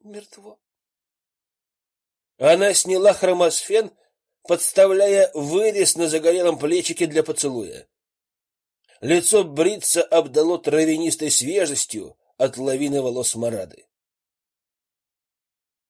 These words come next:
«У меня всё в порядке.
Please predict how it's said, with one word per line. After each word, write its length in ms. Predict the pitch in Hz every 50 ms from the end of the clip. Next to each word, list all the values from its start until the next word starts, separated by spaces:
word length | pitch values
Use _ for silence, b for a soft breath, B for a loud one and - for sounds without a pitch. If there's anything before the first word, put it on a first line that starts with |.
| _ _ _ _ _ _ _ _ _ _ _ _ _ _ _ _ _ _ _ _ _ _ _ _ _ _ _ _ _ _ _ _ _ _ _ _ _ _ -
«У 80 | 113
меня 280 | 113 120 123 135 165 165
всё 200 | - - - 156
в 100 | - -
порядке. 520 | - 165 160 165 - - - - _ _